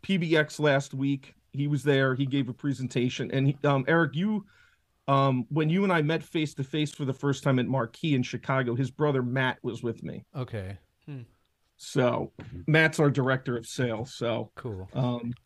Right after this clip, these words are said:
Speaker 2: I love
Speaker 1: Jo-,
Speaker 2: hearing
Speaker 1: Jo-, go ahead.
Speaker 2: No, I, I was, I love hearing about, like, I'll call 'em, like, a monster operation, I, you know, stuff like that. 'Cause,
Speaker 1: Yeah.
Speaker 2: like, I think I'm such hot shit, and then I <laughs> hear some shit like that, and I'm like, "And"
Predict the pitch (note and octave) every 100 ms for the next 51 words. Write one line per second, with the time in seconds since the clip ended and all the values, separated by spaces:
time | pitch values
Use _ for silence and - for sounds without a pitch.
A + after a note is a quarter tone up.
0 | - E3 A3+ A#3 B2 A#2+ A2+ D#3+ D3+ -
1 | - _ _ F3 E3 D3 - C#3 D3+ A#2+
2 | E2+ C3+ B2 C#3 D#3 C#3 - D3 D#3+ F3
3 | C3+ A#2 A#2+ B2 G#2 G2+ G2 F#2+ F2 -
4 | - - _ _ _ _ _ _ C#3+ -
5 | - - - A#2 - A2 F#2 F2 D#2 F2+
6 | G2+ A2 G#2 - - - F#2 F2+ - G2+
7 | E2+ F#2 - F#2 G#2 G2 G#2 D2 C#3 C#3+
8 | B2 - G#3 F#3+ D3+ B2 B2 A2 - F3+
9 | A#2+ A#2 A#2+ B2 D#3 B2+ G#2+ - A#2+ -
10 | A#2+ G#2+ - - A2 F2+ - A#2 A2+ A2
11 | - - - - - - - F3+ D#3 B2
12 | B2+ A2+ A2 G#2+ G#2 - - F#3 F3 E3
13 | D3+ D3 B2 A#2